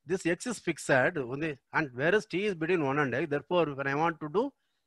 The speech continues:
I should find an estimate for t, or rather one by t. So one is less than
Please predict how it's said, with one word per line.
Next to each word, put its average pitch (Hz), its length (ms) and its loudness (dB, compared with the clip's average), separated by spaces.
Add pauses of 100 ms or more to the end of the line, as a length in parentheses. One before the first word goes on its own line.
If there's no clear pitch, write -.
I 139 120 2
should 131 260 -8
find 160 220 0
an 156 100 0
estimate 147 480 -2
for 180 140 -2 (140)
t, 165 200 -6 (600)
or 190 160 4
rather 160 300 2
one 131 140 -4
by 120 120 0
t. - 220 -20 (600)
So 175 220 6
one 170 580 2
is 143 200 -8
less 131 200 -2
than 175 200 0